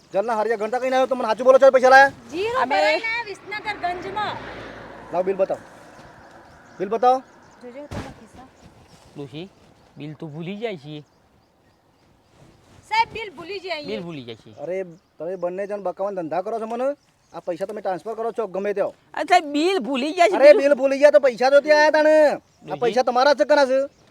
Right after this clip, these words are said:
Speaker 2: અમારા જ છે.
Speaker 1: હા, તો પછી તમે પૈસા જોતે લાયા છો,
Speaker 2: તો
Speaker 1: છો,
Speaker 2: સાહેબ, મોણા
Speaker 1: કુના, કુના આપવા દો છો તમે પૈસા?
Speaker 2: મોણાની જુબાન ઉપર ભરોસો નહીં તમને?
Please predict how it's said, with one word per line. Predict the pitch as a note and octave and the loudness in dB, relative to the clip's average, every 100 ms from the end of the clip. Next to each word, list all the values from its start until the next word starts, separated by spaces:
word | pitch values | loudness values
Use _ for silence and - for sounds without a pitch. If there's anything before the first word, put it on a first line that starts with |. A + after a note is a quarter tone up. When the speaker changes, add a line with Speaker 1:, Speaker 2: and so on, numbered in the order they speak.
| - | -14
Speaker 2:
અમારા | F4+ A4 C5 E5+ | -10 -6 -6 -8
જ | - | -8
છે. | - | -2
Speaker 1:
હા, | |
તો | - | 2
પછી | B3+ C#4 | 2 2
તમે | B3+ | -2
પૈસા | A#3 A3 C4+ | -4 2 2
જોતે | C#4 | 4
લાયા | C#4 C4+ | 6 6
છો, | B3+ C4+ | 4 4
Speaker 2:
તો | B4+ | 2
Speaker 1:
છો, | |
Speaker 2:
સાહેબ, | B4 A#4+ G#4+ | -2 -4 -6
મોણા | G#4 G#4+ | -8 -4
Speaker 1:
કુના, | A4+ C#4+ C4 | 2 4 2
કુના | - C4 | 0 4
આપવા | C#4 - C4+ | 4 6 6
દો | |
છો | C4 | 6
તમે | C4 C4 | 4 2
પૈસા? | B3+ A#3+ C4 C4 | 2 4 2 -2
Speaker 2:
મોણાની | C4+ F4+ A4 A#4+ B4 | -10 -6 -4 -6 -10
જુબાન | F4+ G4 G4+ | -10 -8 -8
ઉપર | G4+ G#4 | -8 -6
ભરોસો | E4+ E4 F#4 G4 | -4 -4 -6 -12
નહીં | G#4 - | -14 -10
તમને? | G4 G4 | -10 -10